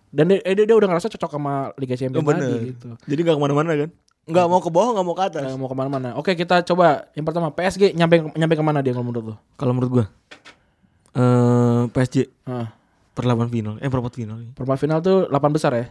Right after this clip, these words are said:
Speaker 2: Iya.
Speaker 1: Delapan besar. Kalau Madrid tadi semifinal.
Speaker 2: Semifinal tadi gua.
Speaker 1: Oke. Kalau gua setuju lah sama, eh, enggak, Real Madrid kayaknya enam belas besar sih. Sudah dimulai lagi siklus Real Madrid di enam belas besar kalau gua.
Speaker 2: Woi,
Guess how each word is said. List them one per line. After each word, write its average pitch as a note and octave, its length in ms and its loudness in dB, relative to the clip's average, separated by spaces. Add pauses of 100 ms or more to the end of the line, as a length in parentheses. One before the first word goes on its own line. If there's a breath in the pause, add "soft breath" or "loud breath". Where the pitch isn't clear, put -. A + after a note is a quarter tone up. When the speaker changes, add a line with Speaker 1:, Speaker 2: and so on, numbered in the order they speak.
Speaker 2:
Iya. A2 260 -6
Speaker 1:
Delapan A#2+ 220 -10
besar. A#2+ 240 -6
Kalau C3+ 200 0
Madrid D3+ 280 2
tadi D#3+ 340 0
semifinal. C3+ 600 -2
Speaker 2:
Semifinal B2+ 500 -6
tadi G#2+ 120 -10
gua. G#2 140 -12
Speaker 1:
Oke. A2+ 220 -8 (320)
Kalau C3 240 2 (260)
gua F#3+ 180 4
setuju F3 220 0
lah D3 120 2
sama, B2+ 260 -4
eh, G3 140 2
enggak, G3 180 2 (360 loud breath)
Real E3+ 180 0
Madrid G3+ 260 2 (360)
kayaknya C#4 260 -4
enam B3 100 0
belas D#3 140 0
besar C#3 200 -6
sih. B2+ 240 -10
Sudah - 280 2
dimulai D#3+ 280 4
lagi E3 260 4 (340)
siklus E3 340 -2
Real D#3 180 4
Madrid D3+ 220 0
di D3 100 2
enam C#3+ 120 -2
belas C3+ 120 -4
besar C#3 200 -4
kalau B2 160 -8
gua. B2+ 100 -14
Speaker 2:
Woi, D3+ 560 4